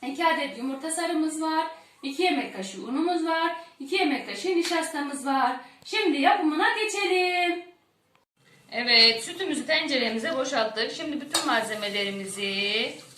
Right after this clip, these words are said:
tenceremize ilave edelim. Önce bir çırpalım güzel bir. Unumuz,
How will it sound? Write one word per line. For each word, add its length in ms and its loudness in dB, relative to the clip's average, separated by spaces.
tenceremize 680 -4
ilave 440 -2
edelim. 720 -6
Önce 180 -10
bir 120 -10
çırpalım 580 -4
güzel 340 -6
bir. 280 -6
Unumuz, 640 -8